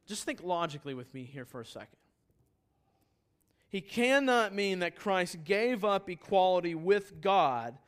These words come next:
or that he ceased being fully God. So think about this. If he is fully God, he cannot cease to be fully God.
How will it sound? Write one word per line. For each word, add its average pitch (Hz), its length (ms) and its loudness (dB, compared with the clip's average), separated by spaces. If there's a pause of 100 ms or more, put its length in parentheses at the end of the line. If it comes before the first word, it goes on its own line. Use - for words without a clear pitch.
(360)
or 175 160 2
that 180 240 2
he 185 140 -4
ceased 233 720 -6
being 196 400 -4
fully 190 580 0
God. 139 460 -2 (4000)
So - 260 -12
think 185 300 -8
about 165 140 0
this. 123 220 -12 (180)
If 160 140 -2
he 247 100 2
is 220 120 2
fully 269 500 2
God, 185 360 4
he 208 140 -2
cannot 233 480 0
cease 262 360 -4
to 202 120 -6
be 214 320 -4
fully 202 480 0
God. 156 440 0